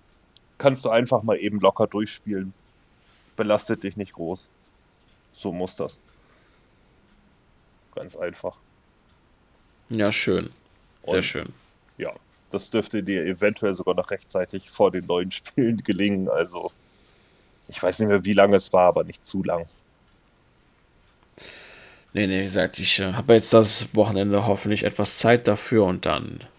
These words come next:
Speaker 2: schau ich mal.
Speaker 1: Jo.
Speaker 2: Jo, das war's dann von uns. War jetzt mal eine knackige Folge auf jeden Fall.
Speaker 1: Ja, wobei wir auch so Stunde zwanzig zusammengekriegt haben irgendwie.
Speaker 2: Ja, aber das ist human noch zum Zuhören auf jeden Fall.
Speaker 1: Ja, denke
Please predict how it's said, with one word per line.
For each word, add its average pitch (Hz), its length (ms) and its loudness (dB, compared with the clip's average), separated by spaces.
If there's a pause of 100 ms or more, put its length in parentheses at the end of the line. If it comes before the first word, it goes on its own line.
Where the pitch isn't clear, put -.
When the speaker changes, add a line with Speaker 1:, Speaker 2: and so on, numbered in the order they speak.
Speaker 2:
schau - 320 0
ich 92 160 -2
mal. 87 260 0 (1160)
Speaker 1:
Jo. 180 180 4 (1200)
Speaker 2:
Jo, 101 260 8 (140)
das - 180 4
war's 139 200 8
dann 143 120 10
von 117 160 4
uns. 147 460 6 (100)
War 117 140 10
jetzt 120 140 6
mal 120 80 8
eine 117 100 6
knackige 117 840 6
Folge - 680 4
auf 110 180 2
jeden 107 240 2
Fall. 110 400 2 (120)
Speaker 1:
Ja, 76 260 0 (240)
wobei 113 320 8
wir 110 100 8
auch 107 120 6 (180)
so 101 160 0
Stunde 95 320 -4
zwanzig 113 400 4
zusammengekriegt 104 680 2
haben 95 240 8
irgendwie. 98 340 -2 (2000)
Speaker 2:
Ja, 90 220 2
aber 104 200 6
das 110 160 6
ist 117 140 2
human 107 320 4
noch 101 140 0
zum - 240 -4
Zuhören 98 440 -2
auf 92 140 -6
jeden 98 180 -4
Fall. 101 340 -4
Speaker 1:
Ja, 90 160 4
denke 90 240 -6